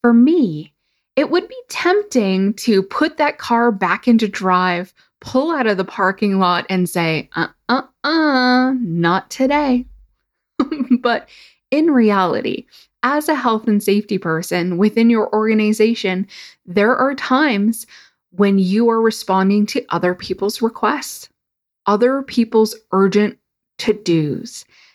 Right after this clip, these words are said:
and other people's definition of what is important that needs to get done.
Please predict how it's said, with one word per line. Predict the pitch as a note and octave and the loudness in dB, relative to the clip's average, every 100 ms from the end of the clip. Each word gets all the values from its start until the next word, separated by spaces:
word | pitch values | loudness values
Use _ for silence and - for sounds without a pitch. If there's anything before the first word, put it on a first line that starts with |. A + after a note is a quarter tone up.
| _ | _
and | G3+ G#3+ | -2 0
other | A#3+ B3 D4+ D#4+ | 0 0 0 -2
people's | - G#3+ A3 G#3+ | -2 0 0 -2
definition | - F3 - F#3+ E3 - F#3 - | -2 -6 -2 -2 -2 -4 -4 -2
of | G#3 F#3 | -4 -2
what | E3+ E3 - | -2 -2 -2
is | G#3+ A3 | -4 2
important | B3 B3 - - - F3 - _ - | 4 2 0 -2 -2 -8 -12 _ -6
that | - | 2
needs | G#3 G3 G3 | 4 2 0
to | - | -4
get | F#3+ F3 - | -4 -4 -2
done. | D#3+ D3 | -2 0